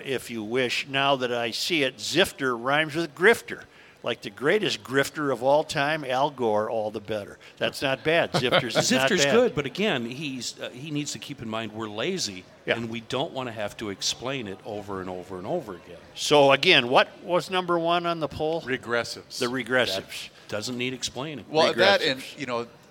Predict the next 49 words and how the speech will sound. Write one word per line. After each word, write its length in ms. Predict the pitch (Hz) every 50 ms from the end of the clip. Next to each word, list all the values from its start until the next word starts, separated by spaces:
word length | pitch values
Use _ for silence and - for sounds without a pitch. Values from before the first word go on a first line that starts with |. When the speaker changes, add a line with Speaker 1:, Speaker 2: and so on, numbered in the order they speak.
| - - -
Speaker 3:
g-, 80 | 156 151 -
God 260 | - 156 156 160 143 147
love 240 | 156 143 113 -
Billy, 380 | - 143 190 170 110 95 104 117 - - - - - - - - - 156
eh, 60 | 156 -
we 140 | 127 120
do, 380 | 107 - 170 214 185 123 107 104
but 160 | - 147 139 143 - - - - -
the 80 | 143
people 320 | - - 147 180 - 175 165
that 200 | 139 131 123 -
email, 320 | 143 143 143 139 139 127 113
"Hey, 180 | 139 233 247 226
you 140 | 185 185
know 100 | 202 220
that 220 | 214 226 190 - -
poll 240 | - 185 175 180 190
you 140 | 190 180
had 220 | 196 190 180 180 180
six 320 | - - 190 180 - - 170
months 260 | 165 175 180 - -
ago? 220 | 180 185 196 190
I've 140 | 170 151 139
Speaker 1:
Yeah. 80 | 143 -
Speaker 3:
got 140 | 170 170
a 40 | 165
suggestion 640 | 151 - 135 - - 143 139 143 - - - 123 107
for 260 | - - 90 87 80 -
it." 60 | - - - - - -
Speaker 2:
Yeah. 220 | 117 113 113 113 - - - -
Speaker 1:
Now 300 | 160 185 220 226 202 196 196 - - - - -
Speaker 2:
<laughs> 280 | - - - - - -
Yeah, 60 | 170 156
the 80 | 175
people 320 | - - 185 185 - 175 151
that 160 | 147 135 135 131
listen 300 | 139 147 147 - 151 135
that 100 | 135 120
are, 100 | 117 117
like, 160 | 117 113 113
three 280 | - - 147 143 135 139
or 80 | 135
four 220 | 123 - 143 131 127
weeks 300 | 120 123 - - - -
Speaker 3:
<laughs> 80 | 440
Speaker 2:
behind 320 | - - 302 - 370 - 269
when 160 | 233 175 147
they're 100 | 123 120
listening. 460 | 120 113 120 - - 135 139 147 139